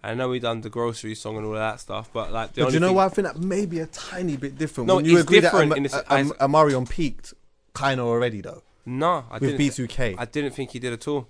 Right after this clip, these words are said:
Speaker 1: I felt like he, I thought, I feel Omarion, and this is from a distance, I don't know anything. I feel like he was poorly managed, and that's the reason why that situation
Speaker 2: Didn't.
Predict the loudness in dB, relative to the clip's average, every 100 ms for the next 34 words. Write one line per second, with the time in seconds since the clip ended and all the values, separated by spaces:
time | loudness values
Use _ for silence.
0 | -10 -10 -6 -4 -4 -6 -10 -8 -6 -6
1 | -6 -6 -8 -12 _ 0 2 0 -4 -2
2 | -4 -8 _ _ _ -6 0 2 2 -2
3 | -6 -8 -8 -8 -10 -10 -10 -10 -6 -8
4 | -6 -10 -6 -4 -4 -6 -4 -4 -4 -6
5 | -10 -10 -18 -20 -12 -8 -4 -4 -4 -8
6 | -8 -8 -6 -6 -6 -10 -16 _ _ -8
7 | -6 -6 -8 -8 -6 -6 -4 -4 -8 -14
8 | -14 -10 -6 -2 -2 -6